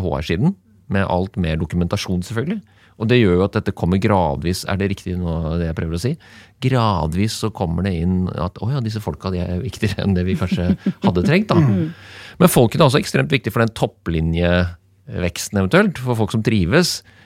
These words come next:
Speaker 1: Altså, glade medarbeidere skaper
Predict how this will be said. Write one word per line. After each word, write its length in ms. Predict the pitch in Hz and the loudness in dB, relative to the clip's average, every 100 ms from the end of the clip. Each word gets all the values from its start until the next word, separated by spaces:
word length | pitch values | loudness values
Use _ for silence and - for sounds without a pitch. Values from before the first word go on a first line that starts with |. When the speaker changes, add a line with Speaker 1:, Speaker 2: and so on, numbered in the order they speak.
| _ - - - - | _ -20 -18 -18 -10
Speaker 1:
Altså, 240 | - 120 90 95 - - - | -6 -4 -6 -10 -18 -20 -10
glade 1300 | - 101 101 123 143 98 76 90 123 123 123 123 123 | -6 -2 4 6 8 6 6 6 8 8 8 8 8
medarbeidere 560 | 113 92 95 92 98 160 - | 6 6 6 6 6 4 4
skaper 240 | 120 - | 2 2